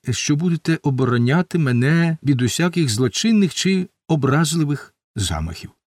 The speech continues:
Обіцяйте мені спокутувати свою провину,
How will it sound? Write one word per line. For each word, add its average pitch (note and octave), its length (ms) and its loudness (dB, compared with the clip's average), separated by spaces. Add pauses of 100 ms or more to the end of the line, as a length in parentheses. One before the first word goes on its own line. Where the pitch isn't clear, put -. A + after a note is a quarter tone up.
(1400)
Обіцяйте E3 580 2
мені A#2 460 2
спокутувати A#2+ 840 -2
свою G#2 360 0
провину, B2 600 0